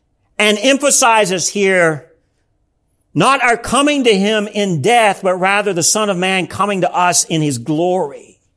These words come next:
In verse twenty-eight, it's not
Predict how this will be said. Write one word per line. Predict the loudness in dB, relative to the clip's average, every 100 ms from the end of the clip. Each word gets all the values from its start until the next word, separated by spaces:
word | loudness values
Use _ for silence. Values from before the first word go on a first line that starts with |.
| _ _ _ _ _ _ _ _
In | 0
verse | 2 0
twenty-eight, | 0 0 2 2 2
it's | 0 0
not | 0 0 0